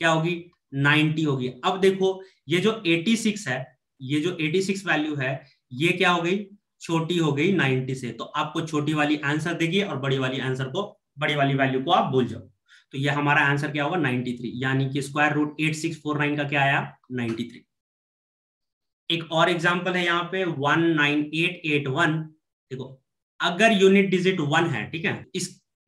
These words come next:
अगर हम square root निकालने जाएंगे तो unit digit अब पहले आप check करोगे, तो unit digit आप decide करोगे या तो वन होगी या तो नाइन से एंड होगी। फिर आपको बाकी के digits देखने हैं, इन, ये number one ninety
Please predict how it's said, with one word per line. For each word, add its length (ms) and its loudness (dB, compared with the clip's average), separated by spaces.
अगर 260 2
हम 300 0
square 320 2
root 160 0
निकालने 380 0
जाएंगे 400 0
तो 140 -4
unit 420 2
digit 280 -2
अब 60 -6
पहले 240 0
आप 220 0
check 200 -4
करोगे, 280 -2
तो 520 -14
unit 440 6
digit 280 4
आप 140 4
decide 360 -2
करोगे 260 -4
या 180 0
तो 220 -4
वन 180 0
होगी 540 -2
या 140 -2
तो 160 -4
नाइन 220 0
से 120 -2
एंड 140 2
होगी। 260 -6
फिर 140 6
आपको 440 4
बाकी 320 4
के 140 2
digits 340 0
देखने 260 -2
हैं, 200 0
इन, 360 2
ये 320 0
number 420 0
one 400 -2
ninety 540 -2